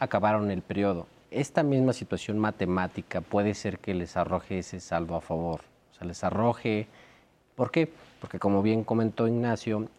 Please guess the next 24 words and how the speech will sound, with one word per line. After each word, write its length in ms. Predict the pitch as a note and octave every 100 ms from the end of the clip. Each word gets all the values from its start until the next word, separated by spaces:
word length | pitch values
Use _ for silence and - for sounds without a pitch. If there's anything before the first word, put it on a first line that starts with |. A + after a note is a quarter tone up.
| -
eh, 260 | G#2 G2
el 120 | F#2+ -
cálculo 340 | A#2+ A#2 A#2
viene 240 | A2 G#2+
siendo 280 | G2+ G#2+ G2+
ese 160 | G2 F#2
quincenal. 520 | F#2+ F2+ F#2 F2+ E2 - A2
Entonces, 500 | G#2 F#2 F2+ G2+ G2+
al 100 | F#2+
momento 420 | G2 G2 G#2+ B2+
de 180 | A2+ G2+
que, 200 | - F#2+
pues, 340 | - F#2 - -
eres 280 | G2+ G#2 G#2+
despedido 420 | A2 - A2 G#2+
en 80 | G2+
determinado 500 | F2 F2+ F2 F#2 F#2
periodo, 520 | F#2+ A#2+ A#2 G#2 A#2 - - _ _ _ -
eso 240 | A#2+ -
puede 260 | A2+ A2 A2+
provocar 680 | A2+ A#2 A2 - G#2 G2+ G2
que, 400 | G2 F#2 G2 F2+ - _ _ -
pues, 260 | - -
eh, 100 | F#2